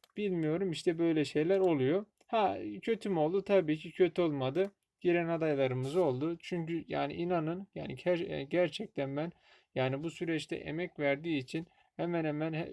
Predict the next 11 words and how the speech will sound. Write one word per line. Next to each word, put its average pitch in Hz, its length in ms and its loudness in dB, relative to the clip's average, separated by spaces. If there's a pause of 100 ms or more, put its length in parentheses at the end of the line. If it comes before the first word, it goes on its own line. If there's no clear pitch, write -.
(100)
çoğu 165 340 0
insan 147 360 -2
hani 143 200 -2
gerçekten 160 500 0
hak 143 240 -4
eden, 143 280 -2
gerçekten 151 520 -2
isteyen 156 480 -2
adayların 127 500 -2
girmesini 131 540 -2
istiyorum. 127 520 -6